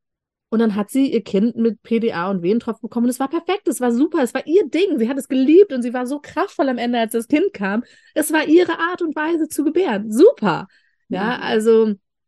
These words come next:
Speaker 1: dass wir immer bewerten und immer denken, man müsste es genau so oder so machen, so. Und das finde ich einfach total wichtig. Also du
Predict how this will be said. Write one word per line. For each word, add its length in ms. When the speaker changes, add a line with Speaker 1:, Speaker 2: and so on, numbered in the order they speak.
Speaker 1:
dass 220
wir 100
immer 160
bewerten 800
und 180
immer 220
denken, 400
man 120
müsste 240
es 140
genau 320
so 300
oder 260
so 300
machen, 500
so. 240
Und 140
das 180
finde 220
ich 100
einfach 320
total 460
wichtig. 360
Also 200
du 480